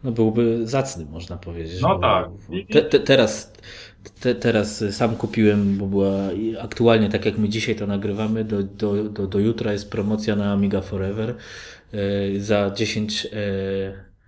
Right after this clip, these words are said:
Speaker 1: bodajże euro, bo ja kupuję to w Niemczech, to mi łatwiej na euro mówić. Mam Amiga Forever, C sześćdziesiąt cztery Forever, czyli oryginalne romy, Workbencha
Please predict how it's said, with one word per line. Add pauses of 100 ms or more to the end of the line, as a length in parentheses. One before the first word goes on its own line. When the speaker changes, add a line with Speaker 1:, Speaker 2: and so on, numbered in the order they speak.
(380)
Speaker 1:
bodajże
euro,
bo
ja
kupuję
to
w
Niemczech,
to
mi
łatwiej
na
euro
mówić. (480)
Mam
Amiga
Forever,
C
sześćdziesiąt
cztery
Forever,
czyli
oryginalne
romy,
Workbencha